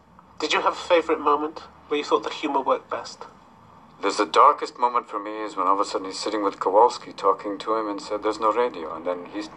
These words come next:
Speaker 2: Kowalski, it's the blackest joke of all. He said, "The Germans are tearing apart the, the ghetto and there's no radio."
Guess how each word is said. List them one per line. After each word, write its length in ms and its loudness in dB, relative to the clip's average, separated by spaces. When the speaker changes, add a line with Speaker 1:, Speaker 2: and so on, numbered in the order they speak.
Speaker 2:
Kowalski, 480 2
it's 160 -10
the 160 -8
blackest 520 0
joke 280 2
of 80 -8
all. 120 -4
He 100 -12
said, 220 -2
"The 80 -4
Germans 540 2
are 60 2
tearing 380 4
apart 420 2
the, 340 -8
the 80 -4
ghetto 400 4
and 100 -4
there's 180 -6
no 120 2
radio." 580 -8